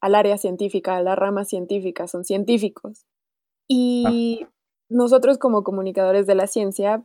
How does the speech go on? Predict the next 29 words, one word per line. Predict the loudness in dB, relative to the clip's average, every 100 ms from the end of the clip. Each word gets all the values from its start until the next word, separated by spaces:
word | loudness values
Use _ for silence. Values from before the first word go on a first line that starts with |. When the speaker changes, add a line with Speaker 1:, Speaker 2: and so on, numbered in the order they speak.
| _ -8
Speaker 1:
conocemos | -6 -4 -4 -6 -4
un | -4
poco | -4 -2 0
de | 0
estos | -2 -4 -2
dos | -2 -2
mundos, | -8 -6 -8 -8
tanto | -8 -4 -2
de | 0
los | -2 -6
que | -6 -4 -2 -4 -2
pu-, | -4 -2
meramente | 0 0 0 -2 -2
se | -2
dedican | 0 -2 -2 -4
a | -4
la | -6
comunicación, | -8 -8 -6 -6 -6 -2 0 0 0
ni | -2
siquiera | -4 0 2 2
científica, | -2 -8 -8 -10 -14 -14
sino | -12 -8
a |
la | -8 -8
comunicación, | -10 -10 -10 -10 -8 -8 -8 _ _ _ _ _ _ _
y | 2 4
al | 6 4
área | 4 4 4 2
científica. | -2 -6 -4 -6 -6 -6 -6 -8